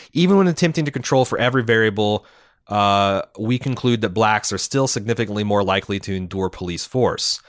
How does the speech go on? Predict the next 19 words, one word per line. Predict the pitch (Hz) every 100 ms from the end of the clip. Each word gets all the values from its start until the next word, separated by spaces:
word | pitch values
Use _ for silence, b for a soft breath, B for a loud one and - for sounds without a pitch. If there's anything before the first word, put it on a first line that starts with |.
| b b b b b _
Also, | 117 147 - 127
compliance | 131 113 - 127 135
by | -
civilians | 123 123 110 131 127 120
does | 107 117
not | 113 123 135 139
eliminate | 120 127 139 117 113
racial | 98 113 -
differences | 107 120 123 107 113 104
in | 107
police | - 110 104
use | 107 104
of |
force. | - 151 127 82 -
Black | - 98 113 151
civilians | 123 110 120 117 113
who | 113
were | 101
recorded | 98 - 135 127 123